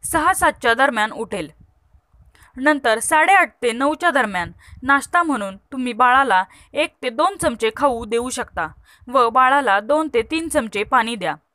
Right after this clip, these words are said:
नंतर दुपारी साडे अकरा ते बाराच्या दरम्यान बाळाला आईचे दूध द्या किंवा बाहेरचे दूध द्या.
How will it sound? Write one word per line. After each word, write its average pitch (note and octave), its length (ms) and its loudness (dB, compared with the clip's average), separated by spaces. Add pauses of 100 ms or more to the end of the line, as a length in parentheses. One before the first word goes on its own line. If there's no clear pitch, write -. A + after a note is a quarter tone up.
(580)
नंतर B3+ 440 0
दुपारी G#3+ 500 -2
साडे D4+ 340 0
अकरा B3 360 2
ते A3 140 -4
बाराच्या A#3+ 480 2
दरम्यान F#3+ 440 -2 (400)
बाळाला B3+ 440 2 (100)
आईचे D4+ 420 0
दूध A#3+ 300 -10
द्या E3 160 -4 (400)
किंवा A3 240 0
बाहेरचे C#4+ 480 0
दूध A3+ 240 -10
द्या. D#3 140 -8